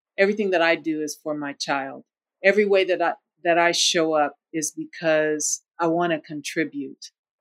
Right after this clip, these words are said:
and I am held and I am lifted. So the being present is a deep thing. It's all of that at the same time. It's the deep listening from a place of surrender that allows spirit to come in.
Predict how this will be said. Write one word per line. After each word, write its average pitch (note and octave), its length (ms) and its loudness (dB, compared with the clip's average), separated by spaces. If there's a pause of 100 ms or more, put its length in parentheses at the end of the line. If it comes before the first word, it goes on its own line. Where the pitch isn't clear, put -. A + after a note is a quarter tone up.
(280)
and F3 200 -2
I E3+ 140 0
am E3 160 -4
held E3 360 -4
and D3+ 140 -8
I D3 100 -4
am D3+ 240 -10
lifted. E3 440 -6 (280)
So F#3 640 4 (100)
the F3 80 -2
being G3+ 360 0
present F#3 760 2 (460)
is E3+ 180 4
a D#3+ 80 2
deep E3+ 400 -4
thing. D3 320 -2
It's D#3 300 -8
all F3+ 240 4
of E3 140 -2
that D#3+ 200 6
at D3+ 180 0
the - 60 -20
same D3+ 380 -6 (160)
time. F3 480 -4 (420)
It's F3 340 -4
the E3 100 0
deep F3+ 340 -4
listening G3 800 0 (280)
from F3+ 260 0
a F3 60 0
place F3 360 0
of E3 100 -4
surrender E3+ 560 0
that E3 180 2
allows D#3+ 540 0
spirit - 480 2
to G3 80 -12
come G3 280 -6
in. A#3 340 -2